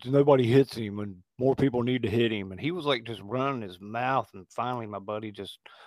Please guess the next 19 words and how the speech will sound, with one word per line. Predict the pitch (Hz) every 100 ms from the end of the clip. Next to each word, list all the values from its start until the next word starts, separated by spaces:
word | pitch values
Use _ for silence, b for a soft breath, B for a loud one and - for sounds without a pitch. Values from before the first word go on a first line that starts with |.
| b
what, | - 156
just, | 151 156 -
like, | 131 - _ _ _ _ _ _ _ _ b b -
stepped | - 180 180 -
up. | 147 143 139 135 143 - 123
He | 120
didn't | 143 127
draw | 110 120 131 143
back | 135 127 123 123
or | 117
anything | 117 123 123 120
like | 120
that. | - 110 107
He |
just | 110 110
kinda | - 113 104 101 95
just | 101 95 -
raised | 104 120 127 113
his | 113 95